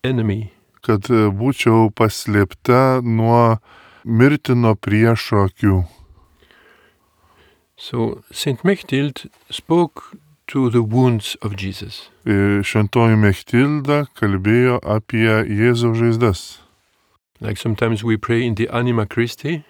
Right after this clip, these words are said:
Speaker 2: Kaip, e, kad mums žinoma, e, malda Kristaus siela pašvęsk mane.
Speaker 1: We can see in every part of the body of Christ
Speaker 2: Mes toje maldoje atpažįstame, e,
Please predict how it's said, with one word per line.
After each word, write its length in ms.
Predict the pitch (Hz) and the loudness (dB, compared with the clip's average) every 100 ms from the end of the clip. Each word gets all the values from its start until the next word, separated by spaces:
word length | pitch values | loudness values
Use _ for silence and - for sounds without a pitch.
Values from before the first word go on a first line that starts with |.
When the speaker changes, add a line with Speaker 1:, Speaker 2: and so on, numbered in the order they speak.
| _ | _
Speaker 2:
Kaip, 280 | - 98 - | -2 -2 0
e, 200 | 101 101 98 | 2 2 0
kad 220 | 104 - | -4 -2
mums 400 | 117 107 110 101 | -4 0 0 0
žinoma, 580 | 110 110 107 110 107 101 - - - _ | 0 2 2 4 2 0 -4 -20 -20 _
e, 180 | - 98 | -4 -2
malda 560 | 98 98 95 92 104 113 | 0 2 0 2 0 0
Kristaus 520 | - 110 107 - 95 - | 0 0 0 -2 -4 -2
siela 320 | 104 101 98 | 0 2 2
pašvęsk 640 | 90 95 - 87 90 104 - | 0 -4 -2 -2 -2 -4 -6
mane. 340 | 131 135 143 - _ _ _ _ _ _ - _ _ _ _ _ _ _ _ _ 202 | -4 -4 -6 -10 _ _ _ _ _ _ -20 _ _ _ _ _ _ _ _ _ _
Speaker 1:
We 280 | 208 - 117 | -20 -10 -8
can 440 | 127 107 110 - _ _ _ _ | -4 -4 -4 -8 _ _ _ _
see 320 | - - 131 127 | -14 -2 0 2
in 240 | 120 110 | 0 -2
every 360 | 139 120 120 110 | -2 -2 0 -2
part 440 | - 156 127 - | -2 -2 -2 -4
of 100 | 104 | -6
the 80 | 101 | -4
body 280 | 101 117 107 | -4 -2 -4
of 140 | 95 | -6
Christ 520 | - 139 151 - - _ _ | -6 -4 -4 -8 -20 _ _
Speaker 2:
Mes 420 | 104 104 104 - 107 - | -2 0 0 -4 -6 -2
toje 300 | 104 110 107 | 2 2 2
maldoje 500 | 107 104 98 107 117 | 2 2 2 0 0
atpažįstame, 840 | - 98 92 120 - 120 113 107 - - - _ _ | 0 -2 0 -2 -2 -2 2 0 -2 -18 -20 _ _
e, 380 | 104 101 101 | -2 0 0